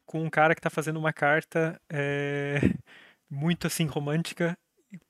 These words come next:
tentando mandar essa carta pra uma, pra uma menina. E, só que é um, é muito engraçado como, como termina essa carta, mesmo no, no trailer, assim. É, mas a,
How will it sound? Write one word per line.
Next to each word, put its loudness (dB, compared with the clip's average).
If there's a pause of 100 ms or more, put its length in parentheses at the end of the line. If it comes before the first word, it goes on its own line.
(140)
tentando -6
mandar -4
essa -4
carta -6
pra -16
uma, -12 (480)
pra -16
uma -8
menina. -8 (880)
E, -10 (260)
só -4
que -6
é -4
um, -8 (320)
é -6
muito -4
engraçado -4 (120)
como, -10
como -8
termina -4
essa -6
carta, -2
mesmo -8
no, -16
no -12
trailer, -6
assim. -12 (1080)
É, -12
mas -2
a, -2